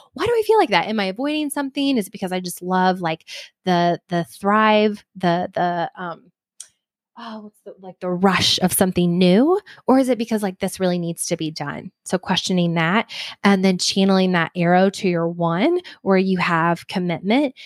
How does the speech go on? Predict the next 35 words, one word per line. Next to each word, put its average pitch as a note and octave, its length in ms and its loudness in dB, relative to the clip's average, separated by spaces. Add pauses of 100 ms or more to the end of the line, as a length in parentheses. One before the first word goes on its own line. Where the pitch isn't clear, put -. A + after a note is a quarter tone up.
(160)
also F#3+ 400 0
channeling G#3+ 560 2
your G#3+ 160 0
arrow G#3+ 400 2
to - 200 -8
your, F#3+ 480 2
your F#3 140 -4
four, F#3 540 -2
or F#3 220 2
not F3 180 -2
your E3 100 -2
four, F3 300 2
your F3+ 180 2
type - 320 -6
five, F3 640 0
which G#3 160 0
is F3+ 100 -4
your D3+ 120 -2
growth G3+ 360 2
arrow, F3+ 360 4 (400)
and G#3+ 200 2
using A#3+ 340 2
that, F#3+ 340 0
that F#3+ 200 0
five's G3+ 560 2 (160)
ability, F#3 640 0 (400)
natural F#3 440 -2
tendencies G3+ 640 -4
to G3 140 0
really F3+ 180 4
focus F3 720 -4
and F3+ 160 -6
get E3+ 160 -4
something F3 320 -6
accomplished, F3+ 680 -4